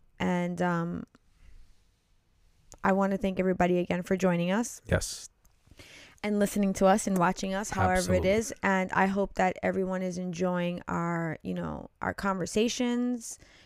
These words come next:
Speaker 1: you know, and, uh, you know, you could hit the subscribe button, you can hit the follow button, you can hit the like button,
Speaker 2: You
Speaker 1: whatever
Speaker 2: can,
Speaker 1: button it is
Speaker 2: you
Speaker 1: to,
Speaker 2: can
Speaker 1: like,
Speaker 2: even hit the
Speaker 1: continue.
Speaker 2: donate button. That's a, there's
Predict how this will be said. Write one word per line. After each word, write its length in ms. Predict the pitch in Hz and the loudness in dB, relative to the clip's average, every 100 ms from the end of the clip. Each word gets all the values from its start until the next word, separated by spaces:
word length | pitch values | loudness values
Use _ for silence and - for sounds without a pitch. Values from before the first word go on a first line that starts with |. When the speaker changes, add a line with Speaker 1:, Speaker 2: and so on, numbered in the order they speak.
| _ | _
Speaker 1:
you 120 | 180 | -8
know, 400 | 175 190 202 202 - | -4 -2 0 0 -2
and, 420 | - 65 60 - | -6 -6 -8 -6
uh, 200 | - - - | -4 -4 -6
you 140 | - | -6
know, 80 | 175 | -6
you 160 | 175 175 | -4 -4
could 160 | 185 | -4
hit 160 | 170 226 | 2 2
the 100 | - | 0
subscribe 480 | - - - 226 220 | -8 -4 4 4 6
button, 240 | 226 220 | 2 2
you 60 | 190 | 0
can 140 | - | 0
hit 120 | 180 - | -4 2
the 60 | |
follow 300 | - 226 233 | 6 8 8
button, 320 | 226 240 220 | 6 6 6
you 60 | 190 | 0
can 140 | - | -2
hit 100 | 180 | -4
the 80 | - | 2
like 280 | 175 233 - | 4 4 4
button, 340 | - - 226 | 0 2 0
Speaker 2:
You 80 | 220 | 0
Speaker 1:
whatever 280 | 214 247 349 | 2 4 8
Speaker 2:
can, 140 | 508 247 | 8 12
Speaker 1:
button 300 | 254 - 254 | 10 10 6
it 160 | 214 | 10
is 380 | 226 247 262 104 - | 12 12 10 -2 -2
Speaker 2:
you 80 | 120 | 4
Speaker 1:
to, 80 | 208 | 6
Speaker 2:
can 100 | 190 | 8
Speaker 1:
like, 140 | 147 | 8
Speaker 2:
even 140 | 156 147 | 10 8
hit 160 | 190 | 8
the 60 | 165 | 8
Speaker 1:
continue. 80 | 277 | 10
Speaker 2:
donate 400 | 143 196 139 98 | 10 12 10 8
button. 280 | 98 82 87 | 6 4 4
That's 180 | 123 170 | 4 8
a, 40 | |
there's 1600 | 392 165 190 - 381 392 349 - - 151 139 - 156 - 143 | 10 12 12 10 8 6 6 6 6 4 4 6 6 8 6